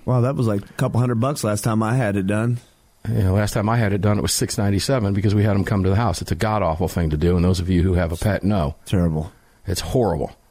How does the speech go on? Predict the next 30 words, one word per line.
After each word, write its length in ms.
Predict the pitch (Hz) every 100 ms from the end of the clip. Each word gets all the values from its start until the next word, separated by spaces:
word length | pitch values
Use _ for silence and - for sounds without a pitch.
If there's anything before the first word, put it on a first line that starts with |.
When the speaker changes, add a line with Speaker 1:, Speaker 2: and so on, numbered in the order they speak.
| - _ - _ _ _ _ _ _ -
Speaker 2:
But 220 | 107 117
you 80 | 117
don't 140 | 123
use 160 | 113 110
public 420 | - 104 90 -
funds 300 | - 151 117
for 160 | - -
that. 240 | - - - -
Speaker 1:
No. 240 | 110 - - _ _ _ _ _ _ _ _ _ _ _ _ _
Speaker 2:
You 60 | -
certainly 320 | - - 98
don't 180 | 95 -
put 140 | 104
it 100 | 98
on 140 | 90 90
an 80 |
expense 480 | 90 - - 135 123
account. 400 | 95 69 - - - _ _ _ _ -
Three 180 | 143
hundred 240 | 147 139 107
fifty-two 800 | 147 123 131 - 147 135 131 127
oh 180 | 123 127
three 320 | 120 123 127
to 140 | 123 117
Best 280 | 135 - -
Buy 200 | 92 90
for 100 | 104
noise-canceling 640 | 107 107 127 107 127 110
headphones. 560 | 131 135 - - - - _ _ -
Speaker 1:
Mm. 360 | 131 139 92